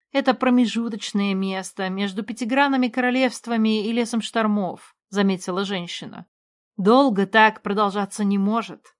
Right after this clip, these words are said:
«Мы поговорим с ней», сурово произнес Дрейк и решительно направился к лестнице на второй этаж.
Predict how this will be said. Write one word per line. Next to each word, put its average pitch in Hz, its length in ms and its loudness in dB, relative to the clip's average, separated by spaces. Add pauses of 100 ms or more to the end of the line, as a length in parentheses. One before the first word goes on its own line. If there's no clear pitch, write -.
(500)
«Мы 247 420 8
поговорим 214 540 4
с - 120 -10
ней», - 320 -18 (200)
сурово 208 420 -2
произнес 180 580 -6
Дрейк 294 440 -2
и 247 180 -4
решительно 240 480 -2
направился 208 600 -2
к - 80 -18
лестнице 247 440 -4
на 208 100 -4
второй 190 340 -4
этаж. - 440 -12